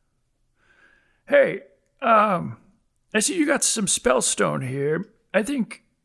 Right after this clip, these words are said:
I think Deeren needs some inside from what I overheard. Uh,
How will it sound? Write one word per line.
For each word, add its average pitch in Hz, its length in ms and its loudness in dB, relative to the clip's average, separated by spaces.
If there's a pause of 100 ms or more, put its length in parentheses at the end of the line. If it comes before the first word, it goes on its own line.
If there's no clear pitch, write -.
(680)
I 175 80 0
think 233 160 -2
Deeren 185 300 4
needs 196 260 0
some 165 240 0
inside 151 520 0
from 160 140 -4
what 160 80 2
I 156 220 2 (360)
overheard. 165 600 0 (580)
Uh, 151 520 0